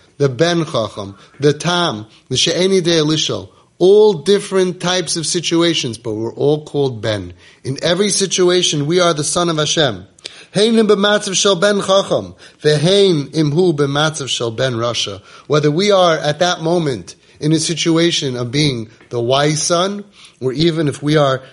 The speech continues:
unfortunately, doing things that make us the evil son, but we're always the son.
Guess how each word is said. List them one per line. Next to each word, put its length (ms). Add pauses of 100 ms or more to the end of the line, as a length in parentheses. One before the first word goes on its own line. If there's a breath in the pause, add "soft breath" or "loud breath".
(100)
unfortunately, 880 (240 loud breath)
doing 320
things 280
that 120
make 220
us 120
the 120
evil 320
son, 320 (240 soft breath)
but 100
we're 160
always 260
the 100
son. 360